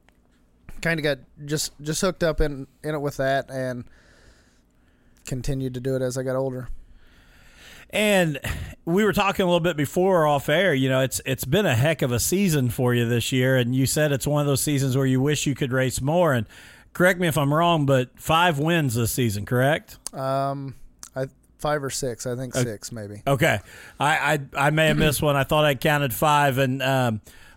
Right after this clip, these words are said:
Speaker 2: but in that, too, some big wins. Uh, obviously, Scott Patman Memorial, um,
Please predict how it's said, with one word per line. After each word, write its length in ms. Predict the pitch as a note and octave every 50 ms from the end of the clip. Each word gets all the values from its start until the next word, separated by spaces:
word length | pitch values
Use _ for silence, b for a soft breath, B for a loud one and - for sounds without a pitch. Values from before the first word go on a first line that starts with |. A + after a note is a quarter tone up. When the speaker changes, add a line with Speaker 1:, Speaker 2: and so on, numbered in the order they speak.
| B
Speaker 2:
but 340 | C3+ C#3+ F3+ F#3 F3+ D#3 - - - - - - -
in 260 | E3+ F#3 A#3+ D4+ C4+
that, 260 | G3 E3 C#3+ C3 B2+
too, 220 | - - A3 A#3+ F#3+
some 260 | - - D3+ C3+ B2+
big 260 | G#2+ A#2+ D#3+ A3+ C#4+
wins. 500 | G#3 C#3 G#2+ F#2 F2 D#2 - - - - -
Uh, 420 | - C3 C#3 C#3 C3+ B2+ B2+ A#2+
obviously, 400 | B2 C#3+ E3+ E3+ E3 C#3 - D3
Scott 320 | B2+ - - E3 E3 D3+ -
Patman 360 | - E3 D#3+ D3+ D#3 D3+ D3
Memorial, 680 | C#3 C3+ C3+ C3+ C3+ D3 D3+ D#3+ E3 E3 E3+ F#3 F3+
um, 480 | D3 C3 C3 B2+ A#2+ A2+ A2+ A2 G#2+